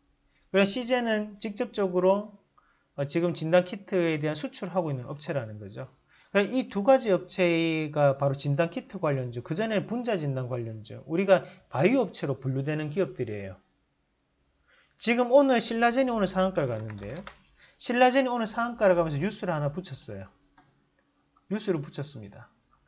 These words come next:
자, 뭐였습니까? 오늘 뉴스로 붙였던 것이, 어, 신라젠도 이제부터는, 어,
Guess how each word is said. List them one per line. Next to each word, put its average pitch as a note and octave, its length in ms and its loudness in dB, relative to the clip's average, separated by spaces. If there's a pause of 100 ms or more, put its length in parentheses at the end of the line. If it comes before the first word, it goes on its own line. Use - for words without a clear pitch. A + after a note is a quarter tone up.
(720)
자, - 360 -20
뭐였습니까? D#3+ 840 0 (300)
오늘 G#3 240 0
뉴스로 G3+ 320 0
붙였던 F3+ 440 -6
것이, F3+ 500 -4 (580)
어, A2 500 -10 (960)
신라젠도 A3 920 2 (420)
이제부터는, G3+ 840 0 (580)
어, G2 320 -14